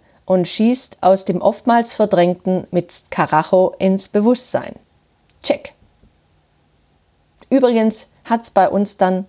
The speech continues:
doch noch geschneit. Ich wünsche dir jetzt erstmal einen vollbewussten,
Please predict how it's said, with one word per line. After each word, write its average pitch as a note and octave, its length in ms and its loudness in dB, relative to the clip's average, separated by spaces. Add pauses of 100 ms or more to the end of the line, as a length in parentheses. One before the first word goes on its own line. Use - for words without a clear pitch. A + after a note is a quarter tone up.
doch D#3+ 200 -2
noch - 200 -12
geschneit. - 520 -14 (920)
Ich D#4+ 240 0
wünsche A#3 300 2
dir G3 140 2
jetzt F#3+ 180 2
erstmal F3+ 560 0
einen E3 260 -6
vollbewussten, G#3 1000 0